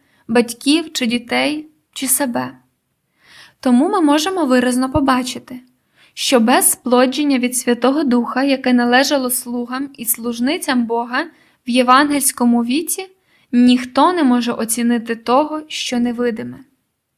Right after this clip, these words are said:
І тому світ людства в загальному, повернувшись назад до досконалості, на всьому тому шляху, вповні оцінюючи людську досконалість,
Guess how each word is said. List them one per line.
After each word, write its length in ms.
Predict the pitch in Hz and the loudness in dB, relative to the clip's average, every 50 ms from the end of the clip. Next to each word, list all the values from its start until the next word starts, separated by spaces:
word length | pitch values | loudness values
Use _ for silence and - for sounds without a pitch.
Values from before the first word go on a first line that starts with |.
| _ _ _ _ _ _ _ - - - - - - - | _ _ _ _ _ _ _ -20 -20 -20 -20 -20 -6 -2
І 120 | - 247 | -2 2
тому 300 | 254 254 240 247 294 381 | 4 6 6 6 4 4
світ 340 | - - 285 269 302 302 302 | 2 0 2 0 0 0 0
людства 480 | 240 240 240 233 233 - - 254 285 | 0 0 0 0 -2 -4 -2 -2 0
в 60 | 302 277 | 0 0
загальному, 720 | 247 247 240 220 233 240 247 240 240 233 240 262 302 370 403 - _ - - - _ | 0 -2 -2 0 -2 -2 0 0 0 0 0 0 -2 -2 -6 -8 _ -20 -20 -20 _
повернувшись 720 | - 311 311 320 359 359 403 440 427 427 - 370 349 - - | 0 2 2 2 2 2 0 -2 -2 -2 -4 -4 -4 -2 2
назад 460 | 320 320 320 285 311 294 269 247 247 | 2 2 4 4 4 4 4 2 2
до 120 | 240 240 | 0 0
досконалості, 1120 | 226 233 233 - - - 240 240 240 247 302 370 359 302 254 - - - - - 226 247 254 - _ _ _ _ _ | 0 0 -2 -2 -2 -2 0 0 2 0 0 -2 -2 -2 -2 -4 -4 -6 -6 -10 -10 -10 -10 -14 _ _ _ _ _
на 160 | 233 247 254 | 2 2 2
всьому 400 | 254 247 - - 330 311 269 254 | 2 2 2 2 4 4 2 2
тому 260 | - - 240 240 240 | 0 -2 -4 -4 -4
шляху, 540 | 240 - - 233 247 254 - - 262 302 349 | -4 -4 -4 -4 -4 -6 -4 -4 -2 -2 -2
вповні 680 | 370 - - - _ - 247 240 233 240 254 277 311 302 | -4 -6 -12 -20 _ 0 0 0 2 2 0 2 0 0
оцінюючи 1000 | 311 240 233 233 - - 247 247 240 240 233 226 226 226 - - - - 247 - _ _ _ _ - _ - | -2 -6 -6 -4 -2 0 0 0 0 0 -2 -4 -4 -8 -8 -8 -8 -10 -10 -12 _ _ _ _ -12 _ 0
людську 480 | 233 247 247 247 - - - 277 277 | 2 2 2 2 -2 -2 0 0 2
досконалість, 1000 | 233 240 240 - - - 240 240 240 247 247 240 240 330 370 - - - - _ | 2 2 0 -2 -2 -2 0 2 2 2 2 0 -2 -4 -6 -10 -14 -20 -20 _